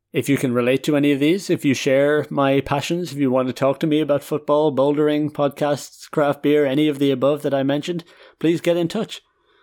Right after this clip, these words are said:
My email address is stephen runs vegan at gmail dot com. You can find me on Instagram with the same handle, at Stephen Runs Vegan. Anyone who knows me personally, you can just hit me up on social media, Facebook,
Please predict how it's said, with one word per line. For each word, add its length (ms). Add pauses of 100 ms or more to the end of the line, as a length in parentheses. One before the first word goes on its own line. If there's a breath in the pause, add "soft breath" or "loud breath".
(100)
My 180
email 340
address 340
is 220
stephen 360
runs 220
vegan 460
at 160
gmail 420
dot 200
com. 340 (180)
You 120
can 140
find 220
me 120
on 100
Instagram 480
with 100
the 100
same 280
handle, 340
at 200
Stephen 360
Runs 260
Vegan. 360 (680 soft breath)
Anyone 340
who 200
knows 260
me 100
personally, 560
you 80
can 260
just 280
hit 180
me 120
up 140
on 140
social 300
media, 320
Facebook, 460